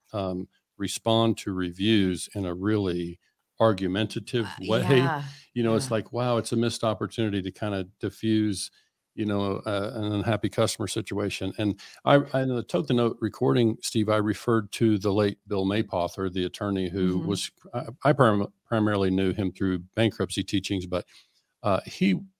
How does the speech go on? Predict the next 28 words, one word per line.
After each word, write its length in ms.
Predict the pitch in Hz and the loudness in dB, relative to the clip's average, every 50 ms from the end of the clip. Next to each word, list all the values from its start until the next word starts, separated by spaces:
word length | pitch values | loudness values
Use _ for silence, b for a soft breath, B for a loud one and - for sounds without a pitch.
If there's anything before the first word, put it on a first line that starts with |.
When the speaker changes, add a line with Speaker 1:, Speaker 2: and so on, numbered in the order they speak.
| _ _ _ _ - | _ _ _ _ -8
Speaker 1:
said 440 | - - - 127 113 110 104 101 - | -2 2 4 6 6 6 4 2 0
in 260 | - 113 107 104 95 | 0 0 2 2 0
some 220 | - - 117 104 | 0 -2 -4 -2
course 260 | - - 104 92 - 101 | 0 0 0 0 0 0
I 80 | 98 | -2
attended 400 | 95 - - 104 92 92 92 85 | -2 -2 -2 0 0 0 0 0
that, 160 | 92 87 - B B B B B B B B B B | 0 -2 -2 B B B B B B B B B B
you 100 | - 113 | -2 0
know, 80 | 104 98 | 0 2
we, 220 | 104 107 - - - _ - | 0 0 -2 -6 -10 _ -4
we 80 | 117 | -4
should 160 | - - 123 117 | -2 0 4 6
all 180 | 123 139 151 | 6 6 6
be, 320 | 135 131 117 113 110 120 - | 4 2 0 0 -2 -2 -6
as 140 | 110 98 - | -6 -4 -2
dealers, 300 | 117 110 104 98 95 - | -2 0 0 -2 -4 -4
trying 240 | - 117 110 107 98 | -4 -4 -2 0 0
to 80 | 95 | -2
avoid 340 | 92 87 101 104 107 110 107 | -2 0 0 2 2 2 2
having 500 | 95 117 107 101 101 101 92 - - - - | 0 -2 -2 0 0 -2 -2 -4 -6 -8 -6
our 100 | 101 95 | -6 -6
customers 540 | - - 117 107 104 - - 107 98 95 104 - - | -4 -2 -2 -2 -2 -2 -4 -6 -6 -6 -6 -4 -2
end 160 | 107 98 98 | 0 0 0
up 220 | 95 95 95 - | 0 0 -2 -2
in 80 | 104 98 | -2 -2
an 80 | 90 | -2
attorney's 340 | 85 - 113 107 95 90 82 | 0 0 2 2 2 2 0
office, 480 | 90 82 80 - - - - - - | -4 -6 -8 -12 -14 -14 -14 -14 -14